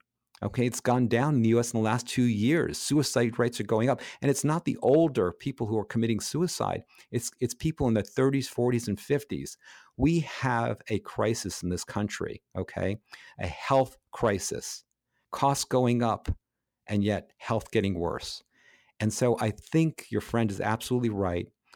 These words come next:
I think we have to solve for that problem. And, and the reframe I talk about actually in my book,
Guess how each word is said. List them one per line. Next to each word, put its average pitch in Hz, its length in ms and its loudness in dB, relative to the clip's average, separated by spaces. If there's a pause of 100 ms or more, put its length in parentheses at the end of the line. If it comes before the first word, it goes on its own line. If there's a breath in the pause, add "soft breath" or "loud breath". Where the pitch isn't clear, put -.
(180 soft breath)
I 95 100 -2
think 127 260 -2
we 123 120 2
have 110 200 -2
to 101 80 -2
solve 131 560 0
for 98 140 -4
that 85 200 -4
problem. 85 460 -2
And, 101 260 -4
and 95 320 -2
the 95 100 -2
reframe 110 480 0
I 90 40 -6
talk - 240 -4
about 95 220 -2
actually 92 280 -4
in 95 60 -2
my 92 100 -4
book, 117 380 2